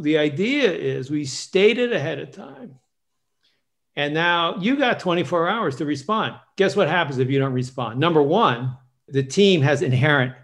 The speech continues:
now the inherent state is action 'cause they're gonna do it. And number two, you don't get to complain about it later 'cause you had your chance to vote. So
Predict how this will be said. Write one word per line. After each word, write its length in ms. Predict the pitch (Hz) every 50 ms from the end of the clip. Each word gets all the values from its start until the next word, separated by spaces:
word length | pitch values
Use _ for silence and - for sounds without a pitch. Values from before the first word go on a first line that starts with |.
| _ _ _
now 260 | 139 143 160 180 180
the 140 | 143 139 147
inherent 500 | 139 123 123 131 143 135 127 120 127 - - - _ _ _ _ -
state 680 | - - - - - 151 135 131 127 135 131 - _ _ _ _
is 180 | 135 117 117 - - _ _ _
action 560 | - 135 143 143 135 - - - 147 - - 135 _ _ _ _ _ _
'cause 140 | - 135 113
they're 120 | 127 117
gonna 340 | 107 117 131 123 107 101 95 - _
do 240 | - 131 127 123 110
it. 260 | 98 92 - - _ _ _ _ _ _ _
And 160 | - 131 127
number 260 | 135 135 127 123 127 123
two, 540 | 127 - - 277 294 277 226 175 175 170 - - _
you 280 | - 127 165 240 294 339
don't 260 | 330 294 285 285 208
get 200 | - 220 214 208
to 120 | 208 202 165
complain 1040 | 135 - 151 135 131 123 - 156 165 175 170 147 127 117 110 113 113 110 123 127 -
about 400 | 131 110 - 127 123 123 123 127
it 120 | 135 131
later 520 | 131 135 147 156 143 127 110 113 - - _
'cause 220 | - 135 127 123
you 160 | 147 180 180
had 360 | 165 147 175 208 233 247 247 185
your 140 | 190 175
chance 480 | 156 135 - 147 135 131 131 139 135 131
to 120 | - - 151
vote. 460 | 131 139 240 233 151 113 - - _ _ _ _ _ - - - _
So 480 | _ - - 175 160 156 156 147 - -